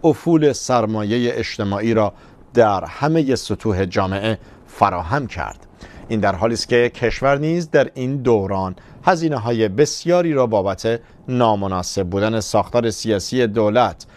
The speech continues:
چه در سیاستگذاری‌های داخلی و چه در دیپلماسی بین‌المللی، متحمل شد. دورانی که بسیاری از کارشناسان اقتصادی، اجتماعی و سیاسی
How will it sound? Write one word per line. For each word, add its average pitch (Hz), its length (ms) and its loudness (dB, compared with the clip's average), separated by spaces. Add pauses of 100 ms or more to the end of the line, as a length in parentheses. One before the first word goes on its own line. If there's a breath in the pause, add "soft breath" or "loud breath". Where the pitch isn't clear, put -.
(200 loud breath)
چه 170 220 2
در 151 140 4
سیاستگذاری‌های 104 1160 -2
داخلی 107 460 -2
و 120 80 0
چه - 160 -6
در 117 120 2
دیپلماسی 98 720 -2 (380 loud breath)
بین‌المللی، 139 760 0
متحمل 82 600 -4
شد. - 280 -10 (560 loud breath)
دورانی 113 440 2
که 107 240 -2
بسیاری 175 640 0
از 135 120 -4
کارشناسان 110 760 -2
اقتصادی، 110 680 -2
اجتماعی 107 500 -2
و 123 60 0
سیاسی 117 560 0